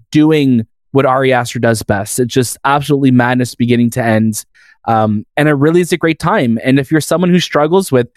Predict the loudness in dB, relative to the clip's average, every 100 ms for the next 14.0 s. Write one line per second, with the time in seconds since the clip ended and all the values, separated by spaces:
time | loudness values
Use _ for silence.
0 | -20 _ -6 -4 0 0 0 0 0 2
1 | 0 -2 -4 -2 -2 -2 0 2 0 0
2 | -2 -2 -2 2 2 2 -2 -16 -16 0
3 | 2 2 0 -2 -2 -4 -2 0 2 0
4 | -2 -2 -2 0 0 0 -2 -2 -2 0
5 | 0 2 0 -2 -10 _ _ -4 0 0
6 | 2 0 -2 -2 -2 0 0 0 -2 0
7 | 2 2 0 0 -2 0 -2 -2 -4 -2
8 | -4 -2 0 0 0 0 -2 0 2 2
9 | -2 -20 _ -2 -2 0 0 2 0 0
10 | 2 0 0 -4 -2 -2 -4 -2 0 2
11 | 2 0 0 0 0 0 -2 _ _ -4
12 | 0 0 0 -2 0 2 2 2 2 0
13 | 0 0 2 2 0 0 0 0 -6